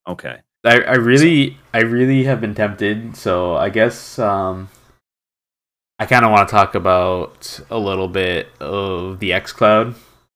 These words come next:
Speaker 2: like, real quick. Have you heard about that at all?
Speaker 1: No, hit me with it.
Speaker 2: So Game Pass,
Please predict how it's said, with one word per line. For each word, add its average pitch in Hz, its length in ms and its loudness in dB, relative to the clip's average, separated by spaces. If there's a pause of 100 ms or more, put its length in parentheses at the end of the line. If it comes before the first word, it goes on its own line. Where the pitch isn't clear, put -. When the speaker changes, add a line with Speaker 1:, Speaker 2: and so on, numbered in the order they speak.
(100)
Speaker 2:
like, 104 120 0
real 110 200 2
quick. 127 520 -2 (360)
Have 101 120 -4
you 98 60 0
heard 104 160 2
about 104 180 0
that 110 160 2
at 110 60 0
all? 120 260 -2 (560)
Speaker 1:
No, 123 380 2
hit 135 180 0
me 190 100 2
with 110 180 2
it. - 160 -6 (160)
Speaker 2:
So 104 220 2
Game 107 260 0
Pass, 101 600 2